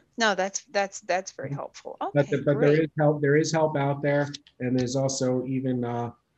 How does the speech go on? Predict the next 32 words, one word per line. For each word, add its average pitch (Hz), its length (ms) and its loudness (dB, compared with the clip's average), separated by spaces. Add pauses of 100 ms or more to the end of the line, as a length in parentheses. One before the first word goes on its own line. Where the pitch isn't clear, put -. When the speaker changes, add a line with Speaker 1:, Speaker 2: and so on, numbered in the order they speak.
(140)
Speaker 2:
people 131 340 2
on 123 60 4
the 123 80 2
Orcam 123 420 0
team, 147 340 4
a 120 40 4
one 117 180 0
eight 117 120 0
hundred 139 320 2
number 131 260 0
to 127 60 0
call 127 500 -2 (300)
for, 117 260 -2
uh, 107 140 -4
Speaker 1:
Mm-hmm. 113 140 -10 (120)
Speaker 2:
sort 117 240 -4
of 110 80 -6
user 123 280 0
success, 139 720 -2 (260)
where 117 140 -6
people 120 320 0
can 117 160 -4
help 123 280 -2
you 123 240 0
with 113 260 -2
troubleshooting 113 720 -2
or 107 140 -4
anything 107 340 -8
like 98 200 -10
that. 92 120 -14 (400)
Speaker 1:
Mm-hmm. 254 220 -4 (380)
Mm-hmm. 214 260 -10